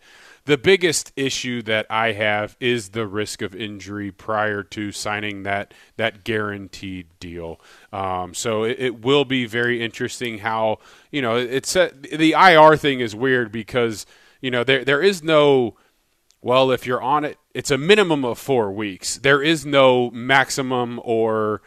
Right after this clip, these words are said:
you know, kind of extended I R to where after four weeks, he can really come back at any point. But you don't know. If a guy goes on I R, he could be on I R for six weeks, eight weeks, ten weeks. You know, you just have to designate that, that window for return,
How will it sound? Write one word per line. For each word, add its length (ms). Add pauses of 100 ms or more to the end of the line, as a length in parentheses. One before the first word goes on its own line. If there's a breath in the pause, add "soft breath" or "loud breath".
(180 soft breath)
you 120
know, 120
kind 320
of 380
extended 840
I 280
R 400
to 140
where 400 (240 soft breath)
after 340
four 280
weeks, 280
he 80
can 200
really 280
come 260
back 480
at 220
any 280
point. 520 (460 soft breath)
But 120
you 140
don't 320
know. 340
If 140
a 40
guy 220
goes 240
on 80
I 140
R, 180
he 120
could 120
be 140
on 160
I 100
R 240
for 360
six 340
weeks, 400
eight 180
weeks, 320
ten 320
weeks. 340 (240 loud breath)
You 140
know, 40
you 80
just 100
have 120
to 80
designate 680
that, 380
that 200
window 360
for 200
return, 720